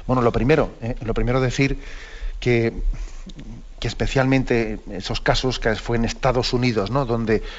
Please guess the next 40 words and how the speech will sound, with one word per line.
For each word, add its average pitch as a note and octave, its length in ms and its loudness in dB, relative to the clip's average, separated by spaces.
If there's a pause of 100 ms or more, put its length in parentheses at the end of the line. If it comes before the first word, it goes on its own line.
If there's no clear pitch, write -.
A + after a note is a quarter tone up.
(180)
donde A2 260 2
han A#2 120 0
tenido, A#2 440 2 (240)
pues, A2 160 -4
una A#2+ 120 2
incidencia A#2 540 2
especialmente A#2 760 0
importante, A#2 720 2 (580)
estos B2 280 0
casos C#3 440 2 (420)
no C3 340 2
pueden C#3 300 4
dejar, B2 560 2
¿eh? C3+ 140 -6 (120)
no A#2+ 180 -6
pueden B2 280 -2
dejar B2 360 0
en A2+ 180 0
la, A2 340 0 (840)
eh, G2 280 -4 (320)
no C3+ 220 2
pueden, B2+ 300 4
sería A#2+ 280 2
injusto B2 480 2
profundamente, A2+ 720 0
¿no? G#2+ 120 2
que B2+ 100 2
incluso B2 480 2
en A2 60 2
la G#2+ 80 -2
propia, C3 340 2 (120)
<clears throat> F3 140 4
perdón, A#2 240 2
en A2 60 0
la G#2+ 80 2
propia - 220 4
Iglesia A#2+ 280 4
de F#2 60 2
Estados A#2+ 320 2
Unidos B2 320 0